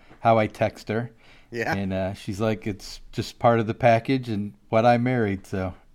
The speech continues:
Speaker 2: Yeah.
Speaker 1: we're good."
Speaker 2: Yeah, absolutely. Um, well, I, I'm with no, I got no coffee this morning. I, I,
Speaker 1: Oh.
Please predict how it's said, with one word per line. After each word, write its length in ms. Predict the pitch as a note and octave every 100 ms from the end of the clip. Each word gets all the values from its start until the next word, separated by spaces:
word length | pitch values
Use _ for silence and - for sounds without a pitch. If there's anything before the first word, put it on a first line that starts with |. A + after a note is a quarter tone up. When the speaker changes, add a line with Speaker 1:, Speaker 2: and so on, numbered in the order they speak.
| -
Speaker 2:
Yeah. 280 | A2+ A2+ A2+
Speaker 1:
we're 160 | B2
good." 120 | G2+ - _ - - - - - - -
Speaker 2:
Yeah, 240 | E3+ D3+
absolutely. 760 | C#3+ - B2 B2 F3+ - G#2 - - - - -
Um, 500 | B2+ A#2+ G#2+ G2 E2 - - -
well, 260 | C#3+ D#3 -
I, 260 | D3 F#3 F3+
I'm 340 | C3+ F3 F#3+ E3
with 400 | D#3+ C#3+ - - A#2
no, 140 | D3+
I 120 | C3+
got 140 | C#3 A#2+
no 140 | E3
coffee 400 | - D#3 C#3 A#2
this 240 | G2+ - A2
morning. 400 | G2+ G2 F#2+ G2+ - - - _ _ -
I, 80 | A2
I, 120 | A2+
Speaker 1:
Oh. 360 | G2+ G2+ F#2